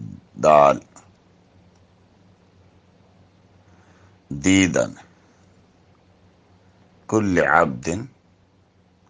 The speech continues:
مرحوم۔ صلی اللہ علیہ صلاۃ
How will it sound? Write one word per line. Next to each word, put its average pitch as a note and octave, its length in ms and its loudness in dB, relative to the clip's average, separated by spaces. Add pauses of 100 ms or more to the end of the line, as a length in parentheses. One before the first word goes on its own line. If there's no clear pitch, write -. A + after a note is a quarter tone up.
(600)
مرحوم۔ C#2+ 600 -6 (3750)
صلی G2 400 0
اللہ F#2+ 440 4 (1600)
علیہ C#2+ 380 0 (2000)
صلاۃ D#2+ 600 -2